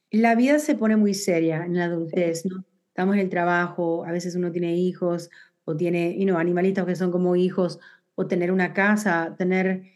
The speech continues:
Speaker 1: que pagar las cosas, tenemos que, em, m-, mi marido y yo compramos una casa en unos años, y ahora uno tiene un mortgage encima, uno tiene que pagarlo.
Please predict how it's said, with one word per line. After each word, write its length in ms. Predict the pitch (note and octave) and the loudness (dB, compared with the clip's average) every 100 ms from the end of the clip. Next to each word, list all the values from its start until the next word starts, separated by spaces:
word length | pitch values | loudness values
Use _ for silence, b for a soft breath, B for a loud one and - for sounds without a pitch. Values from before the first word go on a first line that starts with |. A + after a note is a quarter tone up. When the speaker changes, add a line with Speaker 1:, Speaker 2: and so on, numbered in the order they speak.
| B _ | B _
Speaker 1:
que 100 | E3+ | -6
pagar 640 | D3+ D3 E3 G#3 G#3+ G#3 G3+ | -2 0 4 4 4 4 4
las 200 | F#3 F#3 | 2 2
cosas, 680 | A3 G#3+ G#3 G#3+ G3 F#3+ | 4 4 4 4 2 2
tenemos 400 | G3+ F#3 F#3+ G3 | 0 2 2 -2
que, 520 | F#3+ F3+ E3+ E3 D#3+ D#3 b _ _ _ _ | -2 0 0 -2 -4 -12 b _ _ _ _
em, 560 | E3+ D3+ D3+ D3 D3 - - | -2 0 0 -2 -4 -10 -10
m-, 380 | F#3 F#3 G3 F#3+ | -6 -4 -4 -2
mi 120 | F#3+ | 0
marido 280 | F#3 F3 F#3+ | 0 0 0
y 40 | F#3+ | 0
yo 120 | F#3+ | 0
compramos 300 | F#3 F3+ F3+ | -2 -2 -2
una 120 | E3+ | -4
casa 240 | F3 E3 | -6 -6
en 60 | E3+ | -6
unos 200 | E3 D#3+ | -6 -4
años, 340 | F#3+ G3 G3 | -2 0 0
y 60 | G3+ | 0
ahora 180 | G3 G#3 | 2 2
uno 180 | A3 G#3+ | 2 2
tiene 160 | G#3+ | 2
un 100 | G3 | 2
mortgage 420 | F#3+ B3 G3 F3 F#3 | 2 2 2 0 0
encima, 460 | F3+ E3+ F3 E3+ | -2 -2 -2 0
uno 120 | F3 F3 | 0 0
tiene 160 | F3+ | 0
que 100 | F3+ | -2
pagarlo. 500 | E3+ D#3+ G3+ G#3+ G3+ | -4 -2 0 2 0